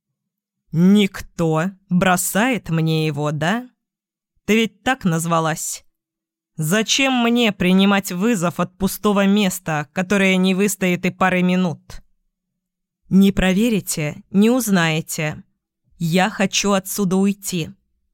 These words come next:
Какая разница, кто я? Или вы боитесь, что окажетесь неправы?" Хара пытливо смотрела на мужчину, пытаясь не выдать ужаса.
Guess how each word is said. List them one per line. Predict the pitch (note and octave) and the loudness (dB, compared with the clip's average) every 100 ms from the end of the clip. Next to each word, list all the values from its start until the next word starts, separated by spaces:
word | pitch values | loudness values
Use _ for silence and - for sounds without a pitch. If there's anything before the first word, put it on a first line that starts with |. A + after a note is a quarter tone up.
| _ | _
Какая | G#3+ G3+ B3 A3 | -4 0 2 2
разница, | A3+ G3 F3+ F3+ G3 | 0 2 0 0 -6
кто | - - F#3 | -4 -2 0
я? | F3+ D#3 F3+ - _ _ _ _ _ _ | 0 -4 -4 -14 _ _ _ _ _ _
Или | G#3+ A3+ | -2 0
вы | B3+ B3+ | 0 -2
боитесь, | G#3 B3+ C4 - A3+ | -2 -2 -4 -6 -6
что | - - A#3 | -6 -4 -4
окажетесь | A#3 B3 A#3 - A3+ - | -2 -4 -4 -6 -6 -4
неправы?" | A3+ C4 G3+ F3 D#3 D#3 F3+ - _ _ _ _ _ _ _ _ _ _ _ _ _ | -6 -4 -2 0 -2 -6 -8 -14 _ _ _ _ _ _ _ _ _ _ _ _ _
Хара | - F3 F3+ C4+ D4+ | -8 -2 0 0 -2
пытливо | - C4+ B3 A3+ C#4+ C#4 | -4 -4 -2 -2 -2 -4
смотрела | - A#3+ A3+ A#3+ B3+ | -4 -4 -2 -4 -2
на | A#3+ A#3+ | -2 -4
мужчину, | B3 - - F#3 E3 D#3+ | -6 -8 -6 -4 -2 -4
пытаясь | - G#3+ B3+ A#3 - | -6 -2 -2 -2 0
не | G3 G3 | 0 2
выдать | A3 G#3+ - | 0 -2 -4
ужаса. | E3+ D#3+ D#3+ - D3+ - | -6 -6 -6 -4 -4 -6